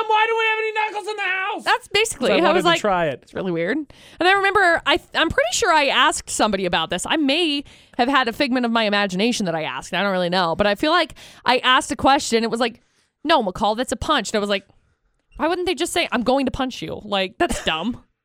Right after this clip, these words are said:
Speaker 2: <laughs> Knuckle sandwich? What are you gonna do? Put bread on the other sides of it? That's stupid. I hate that. <laughs> I just thought it was the dumbest thing ever. <laughs>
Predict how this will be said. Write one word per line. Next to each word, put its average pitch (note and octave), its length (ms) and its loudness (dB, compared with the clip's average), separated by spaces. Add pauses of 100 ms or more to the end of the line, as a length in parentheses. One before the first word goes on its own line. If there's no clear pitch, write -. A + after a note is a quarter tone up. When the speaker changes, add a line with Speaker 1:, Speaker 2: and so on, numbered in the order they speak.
(140)
Speaker 2:
<laughs> - 380 -20
Knuckle C4 300 0
sandwich? C4+ 720 0
What F#4 100 2
are F#4+ 40 0
you F4 60 0
gonna E4+ 140 0
do? F#4+ 160 0
Put B3 220 -2
bread G#3 260 0
on C#4+ 140 2
the D4+ 100 0
other D#4 160 0
sides F#4 300 0
of F#4+ 100 2
it? G4+ 140 -2
That's F4+ 200 0
stupid. G3+ 440 0
I F#3+ 80 0
hate F#3 260 -4
that. C#3+ 300 -4 (400)
<laughs> - 400 -16
I D#4+ 140 0
just F#4 180 -6
thought D5 140 4
it D5 260 6
was - 160 2
the - 60 -14
dumbest F4+ 400 2
thing A#4 240 4 (180)
ever. C5 1500 0
<laughs> A4+ 80 2